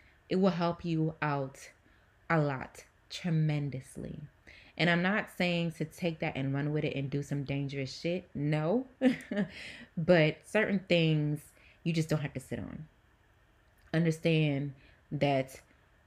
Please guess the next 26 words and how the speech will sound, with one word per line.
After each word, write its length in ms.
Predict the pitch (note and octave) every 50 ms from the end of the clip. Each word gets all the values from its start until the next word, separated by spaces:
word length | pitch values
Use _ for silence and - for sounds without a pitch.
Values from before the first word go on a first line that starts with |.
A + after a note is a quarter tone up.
| _ _ _ _ _ _ _ _ _ -
you 140 | D3 F3 E3
have 260 | E3 D#3 D3+ C#3+ C#3
value. 420 | C#3 A2+ G#2 F2+ - - - - - - - _ _ _ _ _ _ _ _ _ _ _ _ _ _ _ _ _ _ _ _ _ _ _ _ _ _ _ _ _ _ _ _ _ _ - C3+
Don't 220 | C3 E3+ E3 E3+ D#3+
be 100 | D#3+ D#3
afraid 300 | D#3 D#3 - D#3+ D#3+ D#3
to 40 | D3+
speak 380 | - - - D#3+ D#3 D#3 -
up, 240 | E3+ F3 F3+ - -
but 100 | D3 D3
learn 260 | D3 D3 D3 D3 D3+
when 120 | D3 D3 C#3+
to 60 | D3+
speak 340 | - - - D#3 D#3 - E3
up. 300 | D#3+ E3 F#3 G3 - - - - - - - _ -
I 80 | D#3 D#3+
started, 640 | D#3 - - F3 F3+ F#3 F3+ E3+ E3 D#3+ D#3+ D#3
once 200 | D#3+ F#3 G#3 -
I 60 | A3
started 300 | G3 - - F3 E3 D3
knowing 220 | D3 D3 D#3 D#3 D#3+
my 140 | D#3 D3 C#3+
value 500 | C3+ D3 C#3 C#3+ D3+ D#3 D#3 D#3+ D#3+ C#3
and 180 | D3 D3 C#3+ C3+
saying 500 | - - D#3 D3+ D3 D3 D3 D3 C#3 -
things 500 | - D3+ D3 C#3+ C#3+ C#3+ C#3+ C#3+ C#3+ C#3